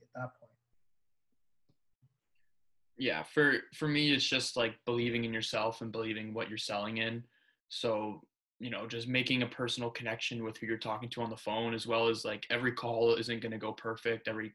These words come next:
Speaker 2: i-, call isn't gonna be the greatest call in the world. So, you know, just kinda, like, flushing it from your mind if it's a bad call and just getting the energy to make the next call is definitely a biggest thing that I've learned is just, you know, every call is gonna be different.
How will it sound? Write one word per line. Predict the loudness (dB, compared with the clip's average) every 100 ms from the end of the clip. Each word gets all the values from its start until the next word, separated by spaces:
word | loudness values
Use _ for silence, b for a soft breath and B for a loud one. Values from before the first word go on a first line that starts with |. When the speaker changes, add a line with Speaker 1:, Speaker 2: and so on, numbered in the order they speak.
| -2
Speaker 2:
i-, | -2 -2
call | -4 0 2 2
isn't | -2
gonna | -6 -8
be | -8
the | -6
greatest | 2 2 2
call | -2 -4
in | -4
the |
world. | -2 -2 -2 -6 B B B -4
So, | -2
you | 0
know, | -2
just | -2 0
kinda, | 2 4
like, | 2 -2 0
flushing | 2 2 0
it | -2
from | -4
your | -4
mind | 0 2 2 0
if |
it's | -4
a | -4
bad | -2 -2 -2
call | -2 -2 -2 -6
and | -8
just | -6 -2
getting | -2 -2
the | -2
energy | -2 -4 -6
to | -6 -6
make | -6
the | -2
next | -2 -2 -2
call | -2 0
is | -4
definitely | -6 -8 -8 -10 -10 b b b _ -4
a |
biggest | 2 2 2 0
thing | -2 -2
that | -4
I've | -4
learned | -6 -6 -6
is | -6
just, | -6 -6 -6
you | -4
know, |
every | -2 -2 -2
call | 0 0
is | -2
gonna | -8
be | 0
different. | 0 2 0 -2